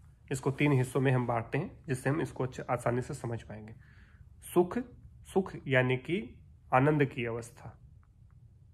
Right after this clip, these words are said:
आनंद की अवस्था अनुशयी,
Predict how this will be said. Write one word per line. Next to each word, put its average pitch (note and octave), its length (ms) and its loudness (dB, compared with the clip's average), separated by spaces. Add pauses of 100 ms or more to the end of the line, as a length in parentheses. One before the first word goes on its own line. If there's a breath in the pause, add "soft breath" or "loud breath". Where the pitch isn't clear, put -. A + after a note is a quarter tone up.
(260)
आनंद F3 640 4 (300)
की C#3 120 4
अवस्था B2+ 600 0
अनुशयी, C3+ 560 2